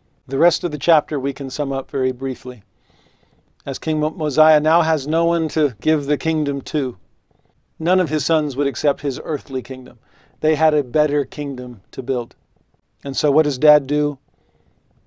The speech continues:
In verse eleven, he takes the plates of brass, the plates of Nephi, the plates from Limhi, both the ones that Limhi's people recorded of their own experience and the ones that they found in this desolate land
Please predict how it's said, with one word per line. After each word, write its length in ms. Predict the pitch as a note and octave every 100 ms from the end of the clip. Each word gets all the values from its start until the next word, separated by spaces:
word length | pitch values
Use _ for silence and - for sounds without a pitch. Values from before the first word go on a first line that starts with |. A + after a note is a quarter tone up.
| _
In 80 | C#3
verse 180 | C#3 C3+
eleven, 280 | D3+ D#3 D3
he 80 | C3+
takes 240 | D#3+ C#3+
the 100 | -
plates 320 | - D3 C3+
of 120 | C3
brass, 640 | A#2+ C#3+ C3 A2 G2+ - - _ _ -
the 80 | A#2
plates 280 | D#3+ D#3 D3+
of 120 | C3+
Nephi, 640 | D#3+ D#3 - B2+ B2 A2+ _ _ _ _
the 80 | C3
plates 420 | - E3+ F3 - - -
from 240 | - D#3+
Limhi, 640 | D#3 F#3 G3+ D3 B2 A2+ A2 _ _
both 260 | C3 F3 D#3
the 100 | D#3+
ones 260 | D#3+ E3+
that 160 | D3 D#3+
Limhi's 460 | E3+ F3 D#3 D3+ -
people 320 | F3 D#3 E3
recorded 520 | C#3 - D#3 D3+ C#3+
of 160 | D3 B2+
their 180 | C3+ C3
own 160 | D#3+
experience 720 | F3+ F#3 - E3 E3 F3 - - - _ -
and 340 | E3+ F#3+ G#3
the 80 | F3+
ones 300 | F3 F3 D3
that 140 | D3
they 160 | D3+ C#3
found 640 | - E3 E3 E3 D3+ C#3
in 120 | D3
this 240 | C#3+ C#3 A2+
desolate 640 | A#2+ D3+ - D#3 C#3+ -
land 500 | D3 C#3+ C#3 C3+ B2